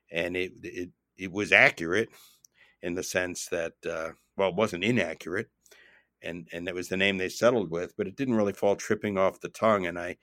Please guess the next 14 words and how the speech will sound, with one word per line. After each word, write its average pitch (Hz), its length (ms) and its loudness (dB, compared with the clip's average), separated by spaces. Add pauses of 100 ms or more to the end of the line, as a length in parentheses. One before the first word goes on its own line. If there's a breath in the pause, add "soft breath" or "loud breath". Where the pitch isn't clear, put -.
(280 soft breath)
I 90 60 6
bet 104 240 4
if 101 160 0
you 92 80 -6
took - 240 -6
a 82 40 -4
poll 101 380 2
of 85 140 -2
Americans 90 580 -4
today 92 460 -4
and 80 140 -10 (540 soft breath)
you 85 140 -6
said, 87 400 -2
uh, 85 220 -6